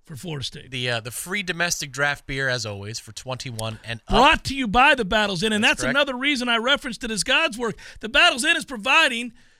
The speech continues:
Speaker 1: domestic draft for free
Speaker 2: That's correct.
Speaker 1: from
Speaker 2: From
Speaker 1: four to six.
Speaker 2: From four to six. So that's your window. Don't, you know,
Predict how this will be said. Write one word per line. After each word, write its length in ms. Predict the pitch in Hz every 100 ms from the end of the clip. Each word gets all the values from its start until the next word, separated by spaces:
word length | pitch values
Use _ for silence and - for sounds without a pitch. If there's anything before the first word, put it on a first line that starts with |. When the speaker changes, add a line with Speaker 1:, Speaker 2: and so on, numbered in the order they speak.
| _ _ _
Speaker 1:
domestic 500 | 226 233 311 - 269
draft 400 | 180 254 320 269
for 220 | - 269 330
free 480 | - 320 427 440
Speaker 2:
That's 180 | 339 294
correct. 300 | - 131 -
Speaker 1:
from 160 | - 247
Speaker 2:
From 80 | 175
Speaker 1:
four 280 | 269 262 254
to 60 |
six. 240 | - 277 247
Speaker 2:
From 120 | 160
four 220 | 160 208
to 60 | 190
six. 540 | - 156 - - - _
So 220 | - 120
that's 220 | 120 -
your 100 | 208
window. 500 | 208 214 208 214 208 170
Don't, 220 | 143 151
you 80 | 143
know, 220 | 123 110